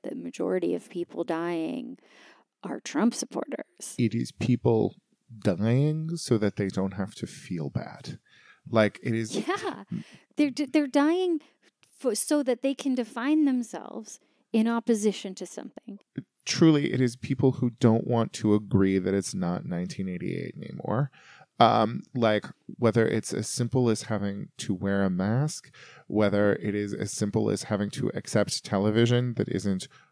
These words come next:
Speaker 2: all white people, like
Speaker 1: Yeah, it w-, it, it goes back to what Maya was saying a moment ago about Trump talking about, "Well, I'm vaccinated, you should all get vaccinated,"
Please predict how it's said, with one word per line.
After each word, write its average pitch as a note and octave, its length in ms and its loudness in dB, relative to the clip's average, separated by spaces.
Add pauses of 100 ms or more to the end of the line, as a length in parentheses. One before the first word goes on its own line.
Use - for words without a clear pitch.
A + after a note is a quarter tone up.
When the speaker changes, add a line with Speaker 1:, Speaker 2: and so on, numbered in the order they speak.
(220)
Speaker 2:
all G2+ 320 8
white B2+ 320 0
people, C#3 500 4 (480)
like G#2 540 0
Speaker 1:
Yeah, D4 280 0
it C4 160 -8
w-, D4+ 200 -10 (100)
it, D#4+ 120 -14 (360)
it C4 120 -6
goes D4+ 200 2
back D#4 200 0
to D4+ 80 -8
what C#4 160 0
Maya A#3+ 240 2
was A#3 140 -2
saying A3 180 -4
a - 20 -4
moment G3+ 260 -6
ago F#3+ 260 -4
about F3+ 260 -4 (100)
Trump A#3 600 -6 (560)
talking G#3+ 340 -2
about, F#3+ 340 0
"Well, D#3 140 -14
I'm A#3+ 200 -4
vaccinated, B3+ 720 2
you G#3+ 100 2
should G#3+ 160 -4
all F#3 80 -4
get A3 160 -6
vaccinated," G#3+ 800 -2